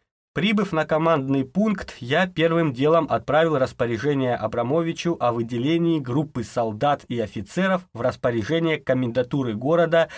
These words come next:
для помощи в восстановлении музея Кутузова, а затем приступил к управлению боевыми действиями.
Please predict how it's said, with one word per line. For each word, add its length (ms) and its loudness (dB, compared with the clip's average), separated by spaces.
для 300 2
помощи 520 0
в 200 -6
восстановлении 920 0
музея 400 -2
Кутузова, 680 -8
а 120 -2
затем 500 -2
приступил 680 -4
к 100 -8
управлению 640 -2
боевыми 440 -2
действиями. 760 -8